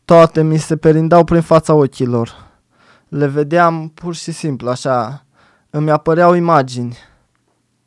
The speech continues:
"Lași tu toate astea?" Parcă cineva s-, încerca să, să mă întoarcă înapoi. A fost de ajuns o secundă să fiu hotărât.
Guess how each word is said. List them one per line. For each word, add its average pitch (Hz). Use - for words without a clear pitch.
"Lași 160
tu 190
toate 208
astea?" 190
Parcă 190
cineva 208
s-, 202
încerca 180
să, 185
să -
mă 185
întoarcă 190
înapoi. 175
A 127
fost 143
de 151
ajuns 165
o 151
secundă 139
să 135
fiu 135
hotărât. 127